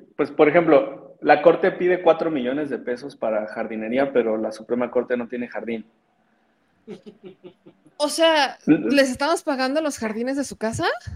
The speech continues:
Speaker 1: Pues no sé qué
Speaker 2: No.
Speaker 1: riegan, porque quienes conozcan Pino Suárez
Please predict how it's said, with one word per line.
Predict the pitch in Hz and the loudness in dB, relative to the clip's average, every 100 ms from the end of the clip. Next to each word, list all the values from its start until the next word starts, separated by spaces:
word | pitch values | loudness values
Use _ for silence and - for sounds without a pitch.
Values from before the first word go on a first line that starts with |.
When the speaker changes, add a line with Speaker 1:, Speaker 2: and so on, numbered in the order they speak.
| - _ _ _ - - _ _ _ _ _ _ _ _ _ _ - | -16 _ _ _ -20 -20 _ _ _ _ _ _ _ _ _ _ 4
Speaker 1:
Pues | 127 127 | 8 10
no | 151 160 | 10 8
sé | - | 6
qué | 233 | 6
Speaker 2:
No. | 170 | 6
Speaker 1:
riegan, | 156 165 175 135 113 | 6 6 6 2 0
porque | 135 131 135 127 123 123 - | 0 0 4 4 4 2 0
quienes | 139 131 123 | 2 2 0
conozcan | 139 135 147 170 160 | 2 2 2 2 2
Pino | 139 123 | 2 2
Suárez | 151 147 151 | 6 8 8